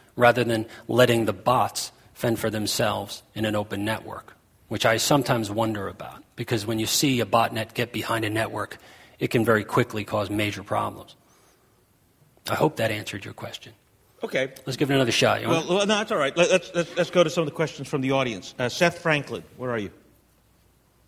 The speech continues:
Speaker 2: Over here. Uh, is it really appropriate to say bots make decisions? Aren't they just executing algorithms like a car or a bicycle?
Speaker 1: Yeah, correct. Actually, they, they are. They're regurgitating decisions that someone made,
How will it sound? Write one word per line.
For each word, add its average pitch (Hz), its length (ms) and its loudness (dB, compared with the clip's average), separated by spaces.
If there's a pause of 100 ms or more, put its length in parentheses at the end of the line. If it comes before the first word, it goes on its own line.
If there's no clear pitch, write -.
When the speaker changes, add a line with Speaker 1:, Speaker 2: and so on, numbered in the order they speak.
Speaker 2:
Over 120 140 -8
here. 117 200 -6 (460)
Uh, 151 340 6 (240)
is 170 160 4
it 180 100 2
really 214 380 0
appropriate 180 500 -4
to 165 80 -14
say 170 160 -2
bots 147 420 -6
make 147 300 -6
decisions? 160 680 -8 (100)
Aren't 143 200 -4
they 151 160 0
just 135 360 -10
executing 139 600 -4
algorithms 139 680 -6
like 131 180 -6
a 123 40 -16
car 135 360 2
or 135 180 -2
a 120 40 -4
bicycle? 127 540 -6 (100)
Speaker 1:
Yeah, 190 260 4
correct. 185 400 4
Actually, 143 340 2
they, 151 160 6
they 160 160 4
are. 143 260 4
They're 123 140 0
regurgitating 131 840 0
decisions 113 640 0
that 107 200 -2
someone 139 680 4
made, 120 380 -6